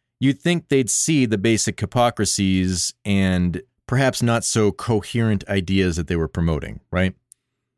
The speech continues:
In a perfect world, that would be the case. And some of them did. But some of them were very upset and would not listen to reason,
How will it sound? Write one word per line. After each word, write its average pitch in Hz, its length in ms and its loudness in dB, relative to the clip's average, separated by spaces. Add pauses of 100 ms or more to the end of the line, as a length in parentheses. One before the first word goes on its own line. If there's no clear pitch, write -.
(160)
In 113 80 0
a - 60 2
perfect 185 400 0
world, 110 420 4
that 101 160 2
would 98 120 0
be 98 80 2
the 90 100 2
case. 71 480 -4
And 127 120 0
some 165 200 0
of 185 100 2
them 185 140 0
did. 90 400 0 (640)
But 208 260 2
some 165 220 0
of 185 100 2
them 165 260 2
were 135 200 2
very 143 400 2
upset - 800 -2
and 113 140 2
would 123 140 2
not 151 200 0
listen 147 340 0
to 101 100 0
reason, 90 560 0